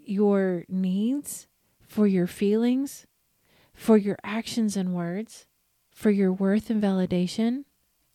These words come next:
and for your resources. And then you don't have to resist anymore of the resisting of your feelings or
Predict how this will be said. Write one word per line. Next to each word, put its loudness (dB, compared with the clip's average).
and -2
for -2
your 2
resources. -2
And -2
then 0
you 0
don't -2
have -10
to -2
resist -2
anymore -2
of 2
the 0
resisting 0
of -2
your 2
feelings -2
or 0